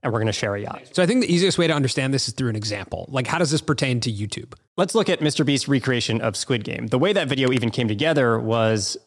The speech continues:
Speaker 1: he posted a TikTok saying if this TikTok got a certain amount of likes, he would actually go ahead and make the video.
Speaker 2: And then throughout the process of making the video, he obviously brought us along and was really open about how much money he needed to raise to make that video, which was around three million dollars.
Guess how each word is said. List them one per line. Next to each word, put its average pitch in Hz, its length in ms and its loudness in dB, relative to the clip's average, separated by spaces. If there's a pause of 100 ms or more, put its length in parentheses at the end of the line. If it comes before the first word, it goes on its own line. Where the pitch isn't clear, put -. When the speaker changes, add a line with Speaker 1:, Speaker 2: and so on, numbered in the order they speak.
Speaker 1:
he 156 220 0
posted 131 380 2
a 110 100 0
TikTok 123 480 0
saying 113 240 0
if 104 100 -4
this 160 160 0
TikTok 131 400 -2
got 113 80 0
a - 40 0
certain 135 180 -2
amount 110 180 2
of 110 80 0
likes, 190 400 0 (120)
he - 180 0
would 139 180 2
actually 131 380 0
go 110 200 2
ahead 101 320 0 (120)
and 120 160 2
make 104 180 -2
the 104 60 -4
video. - 400 -8 (200)
Speaker 2:
And 170 140 4
then 175 100 4
throughout 185 340 2
the - 60 0
process 143 380 0
of 117 60 0
making 123 180 0
the 120 80 0
video, 214 320 2
he 131 320 2
obviously 123 320 -2
brought 104 220 -4
us - 100 -4
along 160 560 2
and 151 300 0
was 151 240 0
really 240 420 2
open 175 300 2
about 131 200 0
how 147 80 0
much 139 160 -2
money 131 400 2
he 123 140 0
needed 113 520 -2
to 117 100 -4
raise 131 560 0
to 147 100 -2
make 117 140 -2
that 110 160 -4
video, 117 300 -2
which 117 180 -4
was 117 260 0
around 113 320 -2
three 139 240 0
million 120 320 0
dollars. - 540 -8